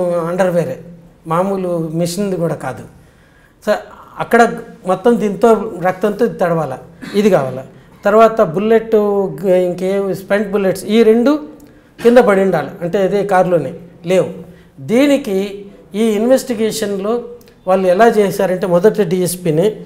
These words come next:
ఇక్కడ బుల్లెట్ అట, ఇలా పోయిందట, ఇలా పోయి ఇటు పోయింది అంటున్నారు. ఇది ఇలా వచ్చింది కానీ ఇలా పోతే ఇక్కడ ట్రాక్ ఉంటుంది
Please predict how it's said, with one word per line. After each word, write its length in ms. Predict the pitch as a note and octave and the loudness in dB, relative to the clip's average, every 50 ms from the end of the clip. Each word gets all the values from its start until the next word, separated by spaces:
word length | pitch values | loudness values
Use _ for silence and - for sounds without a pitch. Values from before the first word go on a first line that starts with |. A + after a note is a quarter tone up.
| - - - - _ - | -20 -20 -20 -20 _ -6
ఇక్కడ 300 | C#3 D3+ - A3+ A3 G#3+ | -6 0 4 6 6 8
బుల్లెట్ 420 | F3 C#3+ D#3+ F3+ G3+ A3+ A3 A3+ | 6 6 4 6 6 6 6 4
అట, 320 | A3 G3+ - A#3+ C4 D4+ D4 - - - - - _ _ _ | 2 0 2 0 -2 -2 -4 -10 -16 -20 -20 -20 _ _ _
ఇలా 240 | D3 D#3+ E3+ F#3 G#3 | -2 2 4 6 6
పోయిందట, 640 | G#3 F3+ G3 G3+ G#3+ A#3 G#3+ G#3 G3+ A3 A#3 C4 C#4 - - - - - - _ _ - | 6 6 6 6 6 6 4 2 2 0 0 -2 -2 -6 -12 -20 -20 -20 -20 _ _ 2
ఇలా 220 | - G#3+ A3 A3 G3+ | 6 8 8 8 8
పోయి 240 | E3+ A#3+ C#4+ - - - | 6 2 -2 -2 -2 -4
ఇటు 180 | G3 - F#3+ | -2 -2 0
పోయింది 280 | E3 D#3+ E3+ E3 D#3 C#3+ | 0 2 2 2 2 0
అంటున్నారు. 420 | B2+ A#2+ A#2 A2+ A#2 A2+ A2 - - _ _ _ - _ _ _ _ _ _ _ _ _ _ - - - - - - - - - - _ - A#3+ | -2 -4 -8 -10 -10 -12 -12 -14 -18 _ _ _ -20 _ _ _ _ _ _ _ _ _ _ -20 -20 -20 -20 -20 -20 -20 -20 -20 -20 _ 0 0
ఇది 280 | C4 C4 - - - - - - - - - - - | 0 0 -2 -6 -12 -20 -20 -20 -20 -20 -20 -6 0
ఇలా 260 | G3+ G3+ G#3+ B3 B3+ | 2 6 8 8 10
వచ్చింది 440 | C4 B3+ B3 B3 B3 D4 C#4 C4+ C4+ | 10 10 10 8 6 2 2 4 6
కానీ 200 | B3 B3 A#3+ A3+ | 8 8 10 10
ఇలా 120 | A3 G#3+ | 8 8
పోతే 240 | G3+ F#3 G#3 G#3+ C#4 | 6 6 4 2 2
ఇక్కడ 160 | C4+ - A#3 | 0 0 0
ట్రాక్ 360 | F#3+ - G3+ G3+ G#3+ G#3+ - G3 | 0 2 4 4 4 4 2 0
ఉంటుంది 340 | E3 E3 F3 D3 C3 A#2 | -2 0 -2 -4 -4 -8